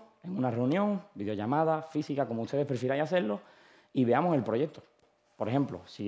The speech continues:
nuestra misión es pasar un archivo de firma a un tema de WordPress, vamos a vernos y nos vamos a juntar. Y, y si nos tenemos que reunir cuatro veces, cinco veces, seis veces, para que entendamos todos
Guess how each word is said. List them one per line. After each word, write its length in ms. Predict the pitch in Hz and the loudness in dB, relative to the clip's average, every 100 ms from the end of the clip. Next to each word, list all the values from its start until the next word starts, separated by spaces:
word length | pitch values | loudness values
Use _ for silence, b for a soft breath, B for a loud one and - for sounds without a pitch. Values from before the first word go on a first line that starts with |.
| 104 | -2
nuestra 460 | 101 110 110 110 117 | 0 0 -2 0 0
misión 400 | 117 - 175 180 | 0 0 0 0
es 100 | 175 | -4
pasar 340 | - 160 123 - | -2 0 0 2
un 140 | 151 | 2
archivo 300 | 165 165 156 | 2 2 2
de 80 | 147 | 4
firma 320 | 135 117 107 | 2 0 0
a 80 | 104 | 0
un 160 | 127 151 | 0 2
tema 180 | 151 127 | 2 2
de 80 | |
WordPress, 340 | 113 131 156 - - b b b b | 4 4 2 -4 -6 b b b b
vamos 340 | - 139 185 | 4 6 6
a 60 | 135 | 4
vernos 320 | 131 175 101 - | 4 2 -2 -6
y 60 | |
nos 120 | 110 107 | 0 2
vamos 200 | 131 147 | 4 4
a 60 | |
juntar. 320 | 139 120 143 | 4 4 2
Y, 140 | 110 107 | 2 -2
y 80 | 113 | -4
si 100 | 120 | -2
nos 80 | 113 | 0
tenemos 220 | 120 147 | 0 2
que 60 | |
reunir 320 | 170 185 180 - - | 2 2 0 -4 -4
cuatro 280 | 170 175 160 | 2 4 4
veces, 340 | 165 120 - | 2 0 -4
cinco 280 | - 160 156 | -6 -6 0
veces, 300 | 165 165 107 | 0 0 -4
seis 240 | - 160 160 | -4 -2 2
veces, 300 | 170 135 120 b b b b b b - | 2 0 -6 b b b b b b 6
para 240 | 131 120 | 8 8
que 80 | - | 6
entendamos 720 | 127 120 123 120 139 185 175 | 0 2 2 2 2 2 -2
todos 400 | - 156 98 - | 2 2 0 -8